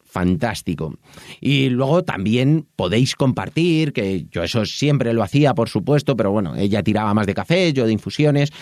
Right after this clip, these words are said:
pero el compartir un café, por muy cafeteras que sean las madres, que sean clásicas, que siempre dicen que les gusta, bueno, pues si prueban, eh, estos cafés no se van a poder resistir, que sean, pues eso, con sabores especiales, esos sabores diferentes que nosotros tenemos,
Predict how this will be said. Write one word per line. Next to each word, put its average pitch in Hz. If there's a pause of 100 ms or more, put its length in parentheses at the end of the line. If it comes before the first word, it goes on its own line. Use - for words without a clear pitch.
(240)
pero 127
el 139
compartir 120
un 131
café, 143
por 110
muy 139
cafeteras 123
que 113
sean 113
las 98
madres, 120
que 113
sean 120
clásicas, 131
que 120
siempre 127
dicen 131
que 127
les 117
gusta, 143 (320)
bueno, 107
pues 92
si 120
prueban, 139
eh, 98
estos 113
cafés 120
no 123
se 123
van 117
a 113
poder 117
resistir, 120
que 113
sean, 123 (360)
pues 95
eso, 101
con 104
sabores 127
especiales, 127
esos 123
sabores 123
diferentes 123
que 123
nosotros 117
tenemos, 120